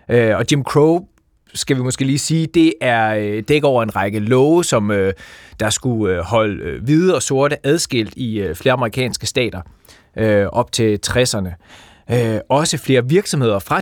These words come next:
Georgia har meldt sig i koret og kritiseret den nye valglov. Det er The Coca-Cola Company, Georgias store, øh, kronjuvel, som ligger i hovedstaden Atlanta.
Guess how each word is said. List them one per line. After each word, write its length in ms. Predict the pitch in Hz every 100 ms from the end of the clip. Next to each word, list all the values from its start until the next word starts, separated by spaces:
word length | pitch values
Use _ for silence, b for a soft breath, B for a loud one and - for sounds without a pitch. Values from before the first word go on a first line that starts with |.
| -
Georgia 320 | 117 120 117
har 120 | 113
meldt 200 | 131 160
sig 80 | 123
i 40 |
koret 360 | 117 180 151 113 -
og 140 | 120
kritiseret 420 | - 127 151 131
den 80 | 113
nye 160 | 110 104
valglov. 480 | 123 156 135 113 - B B B
Det 200 | 160 147
er 200 | 123 107
The 160 | 95 110
Coca-Cola 680 | - 120 117 - 143 185
Company, 600 | 190 - 131 151 127 104 87
Georgias 360 | 127 143 127 104
store, 420 | - 117 123 104
øh, 100 | 64
kronjuvel, 600 | - 156 220 160 131 107 - -
som 240 | - 123
ligger 300 | 117 165 165 120
i 240 | 120 107
hovedstaden 520 | 101 139 151 123 110
Atlanta. 640 | 98 107 117 131 175 120